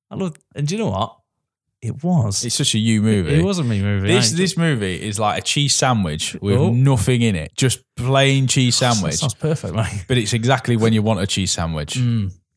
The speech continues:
Speaker 2: That's how I would describe this movie.
Speaker 1: All right, yeah.
Speaker 2: Like, oh, you put a bit of mayo in there, a bit of lettuce, a bit of
Speaker 1: No.
Speaker 2: onion? No.
Speaker 1: No.
Speaker 2: Just give me a plain white cheese sandwich.
Speaker 1: Thick bread, please.
Speaker 2: Thick cheese.
Speaker 1: Oh, yeah.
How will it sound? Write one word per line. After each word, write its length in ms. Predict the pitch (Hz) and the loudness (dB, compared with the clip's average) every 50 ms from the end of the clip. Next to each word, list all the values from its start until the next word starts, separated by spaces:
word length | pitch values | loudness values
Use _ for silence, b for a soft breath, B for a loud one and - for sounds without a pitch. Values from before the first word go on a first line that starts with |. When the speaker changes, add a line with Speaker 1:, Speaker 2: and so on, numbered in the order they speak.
| _ - | _ 0
Speaker 2:
That's 260 | 127 127 117 - - | 0 0 2 0 0
how 160 | 113 107 104 | 0 0 0
I 60 | 101 | 0
would 120 | 95 92 90 | -2 -2 -4
describe 440 | - 87 - - 98 87 85 87 | -6 -6 -4 -2 -2 -2 -2 -2
this 200 | - 92 90 - | -6 -12 -14 -14
movie. 380 | - 90 85 85 - - - - _ - | -14 -16 -16 -14 -14 -16 -16 -16 _ -14
Speaker 1:
All 160 | 214 190 233 277 | -10 -10 -10 -10
right, 100 | 277 - 269 262 - | -10 -14 -14 -10 -6
yeah. 60 | 147 | -2
Speaker 2:
Like, 120 | 151 151 165 | -2 0 0
oh, 40 | 180 | 0
you 120 | 185 196 | 0 -2
put 120 | 190 - 214 190 | -2 -4 -6 -8
a 20 | - | -6
bit 140 | - 196 185 | -6 -4 -2
of 60 | 175 | -2
mayo 220 | 185 196 196 202 196 | -2 0 0 0 0
in 80 | 202 | 0
there, 120 | 208 220 220 | 0 -2 -2
a 40 | |
bit 140 | 208 - 208 | -2 -4 -6
of 40 | 202 | -4
lettuce, 520 | 202 208 214 214 220 208 - - - - - _ | -4 -2 -2 -2 -4 -4 -6 -8 -10 -12 -16 _
a 40 | - | -6
bit 140 | - 180 180 | -4 -2 0
of 60 | 185 | 0
Speaker 1:
No. 60 | 190 | 0
Speaker 2:
onion? 240 | 190 202 208 214 - - | 0 2 2 0 0 -2
No. 360 | 123 135 165 226 202 - 82 - - - | 0 2 2 2 2 0 -4 -8 -8 -6
Speaker 1:
No. 260 | 110 117 107 107 - b b b b b b b b | -4 -2 -2 -2 -4 b b b b b b b b
Speaker 2:
Just 280 | - 123 135 151 147 - | -4 0 0 0 2 2
give 160 | 147 139 131 | 0 0 0
me 120 | 117 104 | 0 -2
a 60 | 95 92 | -2 -2
plain 360 | - 117 113 113 113 110 107 | -2 -2 0 0 0 0 -2
white 260 | 107 107 107 101 - | -2 -2 -4 -4 -6
cheese 240 | - - 110 104 - | -6 -6 -4 -4 -2
sandwich. 580 | - 107 104 101 90 80 78 - - - - _ _ _ _ _ - | -2 -2 -2 -2 -4 -6 -6 -8 -12 -14 -16 _ _ _ _ _ -16
Speaker 1:
Thick 360 | - - - - - - - | -12 -8 -6 -8 -8 -8 -8
bread, 260 | - 104 101 98 - _ _ _ _ | -6 -4 -4 -4 -6 _ _ _ _
please. 180 | _ - 104 101 | _ -10 -4 0
Speaker 2:
Thick 220 | - 127 - - | 0 0 0 -2
cheese. 400 | - - 117 101 85 78 73 73 - | -4 -2 -2 -2 -2 -4 -6 -4 -2
Speaker 1:
Oh, 160 | 101 95 95 | 0 0 0
yeah. 280 | 92 95 95 92 92 | 0 0 -2 -2 -4